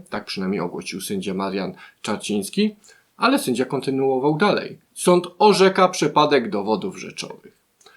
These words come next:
I nie dziwią w tym momencie łzy w oczach oskarżonego. Już wcześniej przecież pan Marian Hojnowski wypowiadał się medialnie, że jest spokojny o wyrok, bo nigdy nie łamał prawa,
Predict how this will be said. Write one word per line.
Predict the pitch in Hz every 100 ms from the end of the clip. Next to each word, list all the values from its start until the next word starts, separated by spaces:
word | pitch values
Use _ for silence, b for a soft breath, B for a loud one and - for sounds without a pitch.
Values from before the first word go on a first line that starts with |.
| b b b _ -
I | 131 131 127 - - - - - -
nie | 147 139
dziwią | 139 120 98
w | 92
tym | 101
momencie | 98 98 98 98 -
łzy | 95 95 101 92 107 95
w | - - -
oczach | - - - 180 - - _ -
oskarżonego. | 107 - 113 95 104 95 90 98 127 - -
Już | 117 110 -
wcześniej | 139 113 104
przecież | 90 - 101 -
pan | 104 98
Marian | 110 117 110 101
Hojnowski | 101 - 107 202 -
wypowiadał | 110 98 110 113 95 95
się | 110
medialnie, | 95 95 101 104 104 95
że | 98
jest | 98 -
spokojny | - 151 - 127 117
o | 110
wyrok, | 107 120 160 - B B B B
bo | 175
nigdy | 185 175 127
nie | 120 120
łamał | 117 113 113 110
prawa, | 127 110 110 170